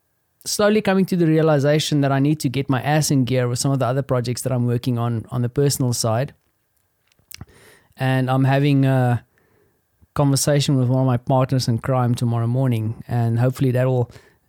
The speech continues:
spin out into something in-, interesting. Also, I'm working through, because I'm, I'm, I'm kind of also sitting with this, this thing that I want to do, this, this thing that has been on the back burner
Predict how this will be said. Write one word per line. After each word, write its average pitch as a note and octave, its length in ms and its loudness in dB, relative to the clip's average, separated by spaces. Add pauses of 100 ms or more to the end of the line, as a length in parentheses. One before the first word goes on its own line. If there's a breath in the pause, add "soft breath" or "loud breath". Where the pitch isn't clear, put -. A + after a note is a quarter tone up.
(160)
spin - 420 -2
out C#3+ 240 -2
into C#3 220 -2
something B2+ 360 0
in-, C#3 300 2 (180)
interesting. D3 580 -2 (680 soft breath)
Also, E3+ 300 2
I'm C#3+ 240 2
working D#3+ 600 2
through, D3+ 320 0
because B2+ 260 0
I'm, C#3+ 240 0
I'm, C3+ 360 -2 (160)
I'm B2+ 140 -4
kind E3+ 260 -2
of - 300 -4 (1300)
also E3 220 0
sitting E3 320 0
with D3+ 100 2
this, C3+ 240 0 (100)
this C3+ 200 0
thing F3+ 240 2
that D#3 120 2
I D3 40 4
want C#3 260 2
to C#3 80 0
do, C#3 220 2
this, A#2 340 -4
this C3 240 -6
thing D#3+ 200 0
that C#3+ 140 0
has C3+ 120 0
been C#3+ 240 0
on C#3 100 2
the C3 60 0
back B2+ 420 -4
burner B2+ 540 -2